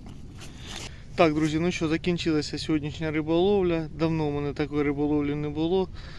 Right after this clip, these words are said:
Працювала одна насадка, попап восьмого, попап восьмого розміру, кисла груша від Баунті. Ловив він у мене все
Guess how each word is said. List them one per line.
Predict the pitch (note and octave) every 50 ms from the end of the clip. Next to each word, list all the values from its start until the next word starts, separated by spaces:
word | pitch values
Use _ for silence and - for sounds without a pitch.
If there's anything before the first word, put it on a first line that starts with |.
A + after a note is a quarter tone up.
| - - - -
Працювала | E3 E3 D#3 - - E3+ E3 E3+ F3 E3+ D#3+ D#3
одна | D3+ C#3+ D3 D3+ D3+
насадка, | D3+ D3 D3+ - - F#3 F#3 - - - - D#3 D3+ - - - - - - - - - - -
попап | E3 D#3 - - E3 D#3 D3 - -
восьмого, | D#3 D#3+ D#3+ D#3+ D#3 - - D3+ D3+ D3 D3 D3 C#3+ C#3 - - - - - - - - - - - - - - - - - - - - - - - - - - - - - - - - - -
попап | - F#3 - G3+ G3 F3+ D3+ E3
восьмого | F#3 F#3+ F3+ - - F3+ F3 E3+ E3 D#3 D#3 E3+ F3 E3+ D3 C3 C3+
розміру, | D#3+ F#3+ A3+ B3+ B3 F#3+ - G3+ G#3 G3+ G3 F#3+ F#3+ F#3 E3 - - -
кисла | G3 G#3 - - E3 E3+ D#3+
груша | C#3+ C#3+ C#3+ C#3+ C3 - - - C3+ A#2+ - - -
від | C#3+ D#3 D#3 C3+
Баунті. | C#3 C3+ D3 C3+ C3+ C3 B2+ B2 B2+ - - - C3 - - - - - - - - - - - - -
Ловив | - D3+ E3 E3 F3 G3 F#3 D#3+
він | D3+ D#3 D3+ D3+
у | D3+
мене | D3+ D3+ D3 C#3+ C#3+
все | C3+ - - - G#3 A3 A3+ A3